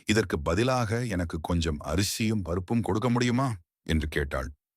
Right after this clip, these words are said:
மோகன் அந்த நாணயத்தை பார்த்தான். அந்த நாணயம் மிகவும் பழையது என்றும் அதற்கு எந்த மதிப்பும் இருக்காது என்றும் அவனுக்கு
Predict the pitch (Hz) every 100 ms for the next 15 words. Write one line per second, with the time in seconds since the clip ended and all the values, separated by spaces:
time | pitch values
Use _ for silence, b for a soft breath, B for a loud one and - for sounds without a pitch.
0 | _ _ _ - 92 143 160 135 107 87
1 | 87 104 107 95 90 82 78 78 71 69
2 | - _ b b b - 90 85 80 82
3 | 101 117 123 127 82 90 92 107 113 82
4 | 78 95 98 95 80 76 76 69 - B
5 | B B 90 92 85 80 87 117 104 87
6 | 101 120 107 85 82 87 82 80 76 76
7 | 76 - _ 82 80 76